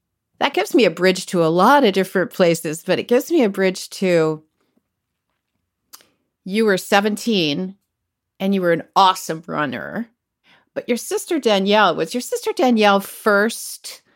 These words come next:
to step into rowing and then you followed her? Or did you guys kind of step in hand in hand and, and actually discovered this sport together?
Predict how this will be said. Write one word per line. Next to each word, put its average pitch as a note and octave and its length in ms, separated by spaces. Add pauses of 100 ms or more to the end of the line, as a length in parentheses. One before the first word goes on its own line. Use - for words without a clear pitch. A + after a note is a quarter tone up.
(160)
to - 200
step G3+ 380
into G3 760 (180)
rowing F#3+ 520
and F#3 220
then F3+ 160
you E3 100
followed B3+ 380
her? E4+ 200
Or B3 80
did B3 160
you C4 80
guys A#3+ 240
kind A3+ 220
of G3+ 100
step G#3+ 460
in G#3 160
hand F#3+ 340
in E3+ 120
hand F3+ 420
and, D#3+ 320
and F3 300
actually E3+ 720 (420)
discovered E3+ 600
this D#3+ 160
sport - 520
together? - 600